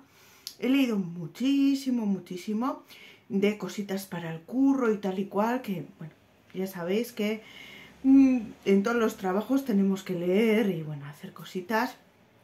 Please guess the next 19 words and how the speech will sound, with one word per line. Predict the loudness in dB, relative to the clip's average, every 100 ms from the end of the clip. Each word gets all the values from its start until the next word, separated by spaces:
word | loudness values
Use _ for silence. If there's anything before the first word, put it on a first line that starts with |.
| _ _ _ -10 -6
eh, | -2 -2 -2 -4 -6 -8 -14
sobre | -16 -14 -12
lo | -12
que | -14
estamos | -16 -16 -8 0
dando, | 0 0 -4 -4
la | -6
nueva | -6 -2 -2
ley | -2 -4 -6 -12 -20 -20 -20 -20 -16 -6
educativa, | -4 -4 -4 -2 0 -2
bla, | -4
bla, | -12 -16
bla. | -18 -20
Entonces, | -12 -6 -6
pues, | -6 -10 -12 _ -20 -20 -20 -2
ahí | -2
también | 0 -2 -2
he | 0
leído | 0 -2 -6